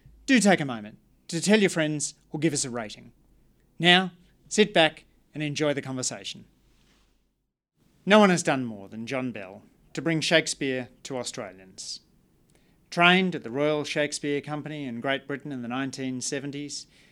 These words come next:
he went on to co-found Nimrod and then Bell Shakespeare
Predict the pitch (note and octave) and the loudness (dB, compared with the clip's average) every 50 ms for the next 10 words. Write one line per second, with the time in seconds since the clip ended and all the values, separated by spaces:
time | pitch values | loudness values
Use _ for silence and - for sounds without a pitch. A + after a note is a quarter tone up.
0 | _ _ _ _ - F3 E3 G3 F#3+ F#3 F3 F3 E3+ E3+ E3 D#3+ D#3+ - - C#3+ | _ _ _ _ -2 2 2 4 6 6 4 4 2 0 -4 -8 -10 -8 -6 -6
1 | B2+ A#2+ - _ - - F#3 F#3 F3 E3+ E3+ E3+ D#3 D3 C#3+ C#3+ C#3 C#3 C3+ - | -6 -6 -8 _ -4 0 2 2 2 2 0 -2 -2 0 -2 -2 -4 -8 -10 -12
2 | - _ _ _ _ _ _ D#3 E3+ F3+ F3+ F3+ E3+ E3+ E3+ F3 E3 - - _ | -16 _ _ _ _ _ _ 0 2 2 2 2 2 0 0 -2 -4 -8 -16 _
3 | _ _ _ _ _ _ _ - C#3+ D#3 D#3+ E3+ E3+ E3 D#3 D3+ C3+ - _ _ | _ _ _ _ _ _ _ -12 -8 -4 -2 -2 -2 -2 -4 -6 -10 -12 _ _
4 | _ - D#3+ D#3+ D#3 D#3 - - C#3 B2 - - - - G#2 F#2+ F#2 G2 - | _ 0 0 0 0 -2 -2 -2 -2 -2 -4 -6 -10 -12 -14 -16 -18 -20 -20